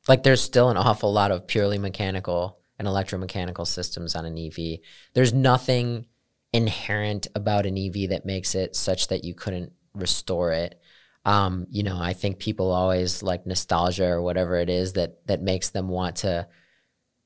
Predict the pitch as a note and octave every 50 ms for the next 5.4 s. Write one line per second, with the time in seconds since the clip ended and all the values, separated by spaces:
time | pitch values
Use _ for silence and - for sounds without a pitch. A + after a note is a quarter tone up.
0 | _ _ _ - D3+ - - B2 A#2+ A2 G#2 - - A2 G2+ G#2 G#2+ G#2 G2+ F#2
1 | F#2+ F#2 F#2 F#2 - - - G2 F#2 F#2 F#2 - F#2+ F#2 - - F#2 F2+ F2 F#2+
2 | E2 E2 - F2+ F2 F2 E2 D#2 E2+ E2+ F2 F2 F2+ F2+ F2 - - - - -
3 | F#2 E2 D2+ D2+ D2+ F2 - - - F#2 F2+ F#2 - - G#2 F#2 F#2+ G2 G2+ F#2
4 | F#2+ F2+ F2 F2 - - E2+ E2+ E2+ - - - D2+ - F2 E2+ E2 D#2+ E2 D#2+
5 | D#2 E2 E2 E2 E2 E2+ E2